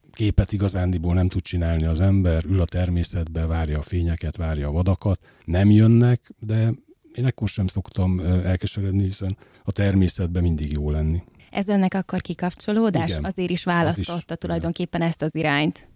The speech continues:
Speaker 1: Igen. Azt vettem észre az évek alatt, amíg tanultam, ö, különböző szinteken a fotográfiát, hogy kevésbé szeretek embereket fotózni. Jobban leköt a tájfotózás, vagy vadakat fotózni, madarakat fotózni, mint bármi mást.
Speaker 2: Akkor nem is gondolkozik abban, hogy irányt váltson?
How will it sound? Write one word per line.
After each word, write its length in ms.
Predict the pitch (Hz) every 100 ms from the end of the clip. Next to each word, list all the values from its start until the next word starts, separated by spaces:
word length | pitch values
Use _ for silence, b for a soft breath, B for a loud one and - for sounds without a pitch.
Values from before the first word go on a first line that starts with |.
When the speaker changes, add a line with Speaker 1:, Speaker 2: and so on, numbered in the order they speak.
| -
Speaker 1:
Igen. 360 | 95 92 90 320
Azt 160 | 202 -
vettem 260 | 147 -
észre 280 | 127 127 -
az 100 | 113
évek 300 | 117 113 104
alatt, 240 | 107 98 107
amíg 220 | 95 95
tanultam, 560 | 113 104 98 98 95
ö, 260 | 92 92 98 - -
különböző 520 | - 107 98 98 92
szinteken 480 | 95 - 104 98 104
a 60 | 95
fotográfiát, 800 | - 104 104 104 101 - 95 90
hogy 120 | 92
kevésbé 460 | 101 87 82 80
szeretek 440 | 85 87 85 92 90
embereket 460 | 87 92 98 110
fotózni. 640 | - 117 135 127 131 143 - b b b
Jobban 420 | 110 107 95 87
leköt 300 | 85 - -
a 40 |
tájfotózás, 960 | 87 92 87 - 110 113 107 107 98 -
vagy 160 | 80
vadakat 400 | 76 90 95 104
fotózni, 500 | - 107 - 107 98
madarakat 480 | 98 98 101 98 101
fotózni, 640 | - 101 98 92 92 101 - B B
mint 160 | - 78
bármi 280 | 71 71 71
mást. 440 | 69 71 - - _ b b
Speaker 2:
Akkor 200 | - 226
nem 140 | 214 190
is 100 | 170
gondolkozik 580 | 175 170 170 175 175
abban, 300 | 180 175 175
hogy 200 | 170 175
irányt 360 | - 175 151 156
váltson? 600 | 139 120 - - - 170